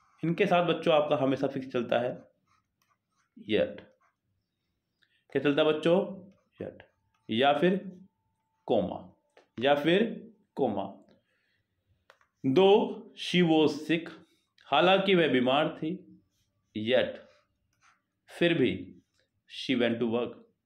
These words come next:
वो काम पर गई। तो बच्चों, यहाँ आपका but आएगा ही नहीं, but वाले पोर्शन में आपको yet लगाना है।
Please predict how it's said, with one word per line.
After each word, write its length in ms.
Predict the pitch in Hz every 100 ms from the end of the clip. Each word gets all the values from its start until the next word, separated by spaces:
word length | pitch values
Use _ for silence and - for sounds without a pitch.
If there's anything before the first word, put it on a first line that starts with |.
| -
वो 80 | 120
काम 260 | 117 113
पर 100 | 110
गई। 160 | 104 113
तो 760 | 117 - _ _ _ _ 131 131
बच्चों, 160 | 135
यहाँ 300 | 127 135 131
आपका 180 | 127 120 110
but 220 | 117 120 - _ _ _ _ _ _ -
आएगा 280 | 104 104
ही 120 | 120 127
नहीं, 280 | 120 120 - - _ _ _ _ _ _
but 300 | 110 131 151
वाले 200 | 151 147 139
पोर्शन 260 | 123 120 143
में 120 | 139
आपको 360 | 117 - 117 123 - - _ _ _ _ -
yet 240 | 107 127
लगाना 340 | 127 131 135 139
है। 160 | 147